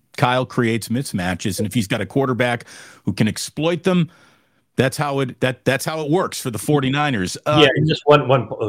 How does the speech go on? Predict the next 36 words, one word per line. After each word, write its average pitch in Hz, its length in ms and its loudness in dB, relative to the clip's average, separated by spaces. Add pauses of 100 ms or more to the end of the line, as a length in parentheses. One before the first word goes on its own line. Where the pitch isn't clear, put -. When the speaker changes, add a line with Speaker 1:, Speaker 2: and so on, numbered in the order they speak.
(120)
Speaker 2:
other 120 240 2
thing 117 140 -2
Speaker 1:
Yeah. 139 80 2
Speaker 2:
about 90 180 -4
that. 104 280 -4
It 123 60 -2
also, 107 580 2 (180)
behind 120 320 -2
closed 123 300 -2
doors, 107 480 -2 (560)
he 143 120 -8
does 113 180 0
a 90 60 -8
great 113 400 -4
job 98 220 -4
of 90 140 -8
explaining 104 960 -6 (140)
that 92 360 -4 (180)
to 98 240 -6
his - 220 -10
players. 85 680 -4
And 90 140 -8
so 98 240 -6 (120)
they, 113 340 -4 (260)
he 143 220 -4
has 110 240 -6
some 98 280 -10
really 135 300 0
smart 104 500 -6
football 90 400 -6
players 87 500 -8
and 92 160 -8
some 90 160 -10
guys 92 280 -4
who 104 100 -8
are 87 80 -4